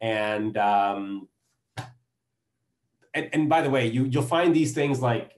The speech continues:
"Oh, this is a node package." Who cares, right? It's a command line tool. And you can install it using N P M, and you can run it on the command line, and it'll be pretty fast. Um, just because it's distributed with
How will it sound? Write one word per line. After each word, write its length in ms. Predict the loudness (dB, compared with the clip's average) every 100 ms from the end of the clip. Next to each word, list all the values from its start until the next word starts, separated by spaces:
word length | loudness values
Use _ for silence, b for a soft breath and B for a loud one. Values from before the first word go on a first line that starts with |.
| -2
"Oh, 260 | 0 2 2
this 160 | -2
is 80 | 0
a 80 | 0
node 240 | 0 -2
package." 500 | 0 -4 -4 -12 -16 _ _ _
Who 100 | -6
cares, 500 | -2 -2 -2 -6 -16 _ _ _ _ _
right? 280 | -6 -4 -6 -6
It's 180 | -4 -2
a 100 | -2
command 360 | 0 2 2 2
line 220 | 2 0
tool. 400 | 0 -2 -4 -10 _ _ _ _ _
And 680 | 0 2 2 2 2 0 -4
you 100 | -4
can 120 | 0 0
install 340 | 0 2 2
it 100 | 2
using 260 | 2 2 0
N 140 | 0
P 140 | 0 0
M, 320 | 0 -4 -8 B B _
and 100 | 0
you 80 | 2
can 140 | 2
run 160 | 2 2
it 60 |
on 100 | 0
the 60 | 0
command 280 | 0 0 0
line, 320 | -4 -8 -12 _ _ _
and 160 | -4
it'll 260 | -2 0 0 2 2
be 160 | 0
pretty 240 | -2 -2 0
fast. 400 | 0 -4 -12 -18 b b _
Um, 580 | 0 2 0 -2 -8 -12 _ _ _ _ -8
just 280 | -2 -2 -2
because 340 | 0 2 0
it's 300 | -2 -6 -10
distributed 680 | -12 -2 -2 0 0 2 2
with 240 | 0 -2